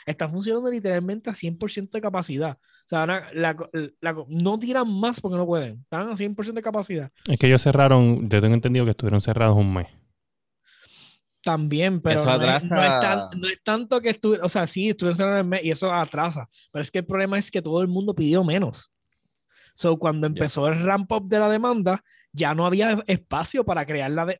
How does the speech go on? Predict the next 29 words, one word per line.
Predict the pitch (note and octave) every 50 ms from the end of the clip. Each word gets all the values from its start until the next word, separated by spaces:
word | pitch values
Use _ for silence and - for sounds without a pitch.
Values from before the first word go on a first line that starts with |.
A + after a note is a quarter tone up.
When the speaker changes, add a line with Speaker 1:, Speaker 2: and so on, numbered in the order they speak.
| D3 _
Speaker 1:
para, | E3+ D3+ D3 C#3 C3+ C#3 C#3 C3+
para, | C3+ D3+ C#3+ C#3 C3+ C3 C3 B2+ B2 A#2+ A#2+ A#2 B2+
para | - B2 A#2+ A#2+ A#2 A2+ A2 G#2+ G#2 G2+ G2 G2 G2 G2 -
Speaker 3:
Y | - C3+
es | C3+ C#3
una | D3+ D3+ E3+ E3+
sola | - F3 E3+ F#3
Speaker 1:
dar | F3 D#3 D#3+
el | E3
Speaker 3:
compañía | E3 F#3+ G3 F#3+ F3+ F#3+ - F3
Speaker 1:
supply. |
Speaker 3:
la | G3 F#3
que | F3+ F3+ E3+
se | - - F#3
dedica | F3 F3 _ _ - F3 F#3 _ G3+ F#3+ G3 G3 F#3 - F#3
a, | G3 A3+ A3 - - - F#3
a | A#3
Speaker 1:
Son |
Speaker 3:
eso, | C3 - -
Speaker 1:
como | B2+ A#2
Speaker 3:
a | A2+ A2+
Speaker 1:
dos | A#2+ A#2 A2
Speaker 2:
Hay, | C#3+ C#3 C#3+ D#3 D#3
hay, | - C#3 D3 D#3
Speaker 1:
o | D3 D3
Speaker 2:
hay | C#3+ C#3 C#3+ D3
Speaker 1:
tres, | C#3 C3+
son |
Speaker 2:
dos | D#3+